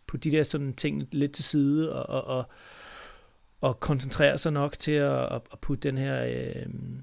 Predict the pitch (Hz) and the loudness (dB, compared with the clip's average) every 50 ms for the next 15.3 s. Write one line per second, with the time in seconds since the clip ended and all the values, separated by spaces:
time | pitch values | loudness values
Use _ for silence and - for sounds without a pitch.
0 | - _ _ _ _ _ _ _ _ _ _ _ - - - 156 135 135 127 127 | -14 _ _ _ _ _ _ _ _ _ _ _ -10 -4 -2 0 2 4 2 2
1 | 127 - 143 131 - - 123 123 - - 131 - - - - 139 131 127 120 113 | 2 2 2 2 2 0 0 -2 -4 -6 -8 -6 -6 -4 -2 -2 -2 0 -2 -2
2 | 110 107 - - 117 117 - - 117 117 117 117 - _ _ _ - 131 123 120 | -2 -4 -4 -4 -4 -4 -2 -2 -2 -2 -2 -4 -8 _ _ _ -6 -4 -4 -2
3 | 117 113 - 131 131 127 127 127 135 135 131 - - - - 127 123 - - - | -4 -4 -4 -4 -4 -4 -4 -4 -4 -4 -6 -6 -8 -8 -8 -8 -8 -8 -6 -2
4 | 135 - - 170 170 180 175 160 151 147 147 147 147 143 160 156 151 143 139 135 | 0 2 8 8 10 10 10 10 8 8 8 6 2 0 0 0 0 2 2 2
5 | - 170 151 160 156 147 - - 151 139 - - 160 147 135 - - - - - | 2 4 4 4 4 4 2 -2 -2 -2 0 2 0 0 0 -4 -12 -20 -20 -20
6 | - - - - - - - - - 147 156 170 165 175 170 139 - - 160 156 | -20 -20 -20 -20 -20 -20 -14 -2 2 6 6 8 8 8 8 8 8 8 6 6
7 | 160 143 - - 151 147 147 139 135 - 147 139 - - 156 147 143 - - 156 | 4 2 2 2 2 2 4 2 0 0 -4 -8 -6 -4 -4 -4 -4 -4 -4 -4
8 | 117 135 156 170 165 190 160 - - 165 147 143 143 139 - 143 131 - - - | 2 4 4 4 6 6 4 6 6 6 6 4 2 2 0 -2 -4 -4 -2 0
9 | 143 131 131 151 - - 123 127 - - 143 139 135 139 143 143 143 139 135 127 | 0 2 2 2 0 0 0 -2 -2 2 4 4 6 6 6 4 4 2 0 0
10 | 123 123 120 120 117 113 107 - _ _ _ _ _ _ _ _ _ _ _ _ | 0 0 0 0 0 -2 -4 -6 _ _ _ _ _ _ _ _ _ _ _ _
11 | - _ _ - 127 120 127 135 127 113 139 123 - 123 123 135 139 135 - 151 | -20 _ _ 0 0 2 2 2 2 2 2 2 4 4 4 4 4 2 2 0
12 | 147 143 135 - - 135 127 131 127 123 120 123 123 117 120 113 - - - 139 | 0 0 0 0 0 0 2 2 2 0 0 0 0 0 0 0 0 0 0 2
13 | 127 135 143 147 135 139 135 131 131 131 135 - - - - - - - 139 135 | 0 0 0 0 0 0 0 -2 -2 -4 -8 -10 -16 -20 -20 -12 -4 0 2 4
14 | 135 131 127 127 127 120 117 - - 127 - - 151 147 135 135 143 139 127 127 | 4 2 2 0 -2 -4 -4 -4 -2 0 0 2 2 2 2 2 0 2 2 2
15 | 123 - - - - - | 0 0 -4 -10 -16 -18